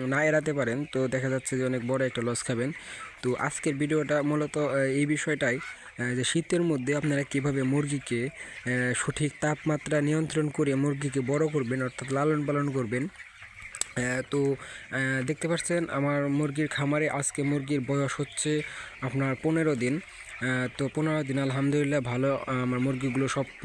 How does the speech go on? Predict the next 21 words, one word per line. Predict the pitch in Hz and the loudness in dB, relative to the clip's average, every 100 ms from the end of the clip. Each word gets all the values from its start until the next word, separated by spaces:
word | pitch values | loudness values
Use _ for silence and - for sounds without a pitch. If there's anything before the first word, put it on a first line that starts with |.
| 131 | -2
সম্পূর্ণ | 135 127 135 143 | 0 0 0 0
মুরগিগুলো | 147 143 135 131 | 0 0 0 -2
সুস্থ | - 127 - | -2 -4 -2
আছে, | 135 135 | -2 -2
ভালো | 117 123 | -2 0
আছে। | 131 - 135 | -2 -2 -4
আহ, | - - - - - 127 127 127 123 | -4 -12 -10 -12 -8 -2 0 0 0
আমার | 127 139 | 0 2
মুরগির | 147 160 151 | 2 2 2
ওজন | 156 160 | 2 2
এসেছে | 156 147 139 | 0 0 0
প্রায় | 147 147 143 | 0 2 2
এক | 143 - | 2 0
কেজির | 156 143 147 | -2 0 0
উপরে, | 139 151 127 135 - - - - - | 0 2 2 0 -4 -14 -16 -12 -4
একশো, | 131 131 - - - 123 | -2 0 -2 -4 -4 -2
এক | 135 - | -2 -2
কেজি | 147 131 139 | -2 0 2
একশো, | 135 135 - 135 | 2 0 0 0
এক | 131 - | 0 -2
কেজি | 139 131 | 0 0